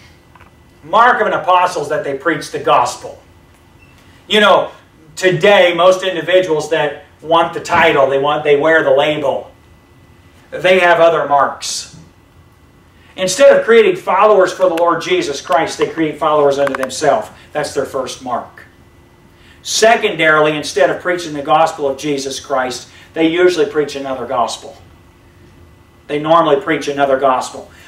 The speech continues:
Whether it is signs and tongues and healing, whether it is the health and wealth and prosperity gospel, whether it is, and that normally is the present day apostles' gospel,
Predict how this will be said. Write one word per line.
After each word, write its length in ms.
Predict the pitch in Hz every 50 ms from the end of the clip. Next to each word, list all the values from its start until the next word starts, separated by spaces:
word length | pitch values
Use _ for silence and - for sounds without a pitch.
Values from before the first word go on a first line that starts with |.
| - - -
Whether 360 | 165 175 175 175 170 160 156
it 120 | 151 143
is 340 | 143 139 135 135 - - - - -
signs 600 | - - - 175 147 151 156 156 160 160 147 139
and 180 | 143 143 135
tongues 420 | - 151 156 151 151 151 147 131 139
and 100 | 135 135
healing, 540 | 139 151 151 156 151 147 147 151 160 160 - - - _ _ _ _ - - - -
whether 380 | - 170 175 175 175 170 165
it 100 | 160 156
is 300 | 156 156 151 143 - -
the 320 | - 160 151 143 139 - - - - -
health 440 | - - 165 160 160 165 160 160
and 240 | 165 147 139 135 131
wealth 300 | 139 147 147 147 147 -
and 160 | 156 143 135
prosperity 640 | - 151 147 139 139 - - 165 156 151 151 147 143
gospel, 680 | 139 156 156 156 147 143 - - - 151 147 147 143 - - - - _ -
whether 340 | 160 170 170 165 160 151 151
it 80 | 147
is, 340 | 143 147 143 - - - - - - -
and 160 | 156 156 160
that 180 | 160 165 165 156
normally 400 | 165 175 180 180 170 165 156 151
is 300 | 147 143 - - - -
the 140 | 165 165 156
present 460 | - 165 165 160 156 151 147 147 139
day 140 | 147 143 139
apostles' 600 | 139 139 151 156 143 143 143 - 147 135 127 -
gospel, 580 | 165 160 151 143 135 - - - 117 - -